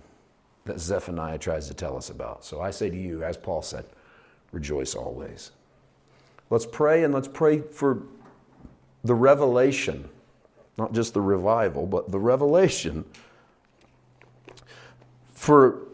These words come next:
all of these things, judgment taken away, casting out our enemies, fearing no more, to become real in us so that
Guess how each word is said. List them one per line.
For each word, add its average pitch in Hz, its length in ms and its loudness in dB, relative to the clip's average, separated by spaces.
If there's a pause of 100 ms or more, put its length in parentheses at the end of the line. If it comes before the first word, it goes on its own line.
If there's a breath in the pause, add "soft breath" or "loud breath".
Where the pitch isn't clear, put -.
(320)
all 165 300 12
of 175 140 8
these 165 260 2
things, 98 300 0
judgment 120 480 4
taken 113 180 2
away, 104 120 2
casting 110 460 -2
out 104 120 2
our 101 100 2
enemies, 95 320 -2
fearing 95 320 0
no 92 120 -2
more, 87 240 -4
to - 120 -12
become 98 320 -4
real 139 220 2
in 117 100 -2
us 90 140 -6
so - 140 -6
that 90 160 -2